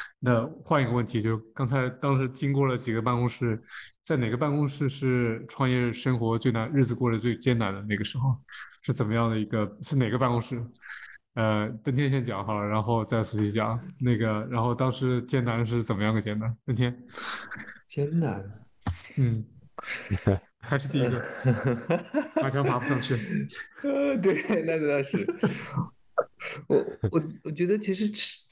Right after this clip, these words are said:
Speaker 2: 艰难就是，就是我实，实话实说，好像没有就是特别艰难，有，有觉得很 difficult，有觉得很 frustrated，
Speaker 1: 嗯。
Speaker 2: 有觉得东西很难。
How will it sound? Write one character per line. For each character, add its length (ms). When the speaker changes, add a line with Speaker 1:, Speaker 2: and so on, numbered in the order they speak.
Speaker 2:
艰 200
难 260
就 140
是， 500
就 140
是 60
我 340
实， 180
实 260
话 120
实 140
说， 80
好 140
像 140
没 120
有 180
就 140
是 60
特 140
别 140
艰 240
难， 160
有， 160
有 220
觉 140
得 140
很 260
difficult， 580
有 160
觉 260
得 260
很 580
frustrated， 680
Speaker 1:
嗯。 100
Speaker 2:
有 140
觉 140
得 140
东 220
西 120
很 200
难。 320